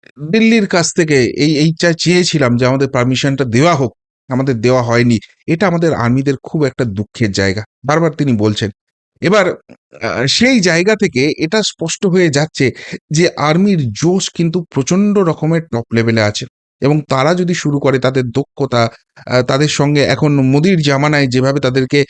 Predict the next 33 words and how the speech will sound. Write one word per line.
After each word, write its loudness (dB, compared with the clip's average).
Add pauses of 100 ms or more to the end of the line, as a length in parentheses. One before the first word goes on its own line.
(240)
আরো 0
বেশি 0
প্রোটেকশন -2
দেওয়া 2
হয়েছে, 0
আরো 0
বেশি -2
শক্তিশালী -4
করা -2
হয়েছে 0
বিভিন্ন 0
ফ্রন্টে, -2 (480)
তারা 2
কিন্তু 0
একটা 0
কিছু -4
করার 0
জন্য 0
মরিয়া 2
হয়ে 4
আছে। 0
কেননা 0
দেখুন, 0 (400)
আমরা 2
যতই 0
বলি 0
যুদ্ধ -4 (360)
নয়, 2
শান্তি -4
চাই, 2
যা 0
কিছু -2
হোক, 0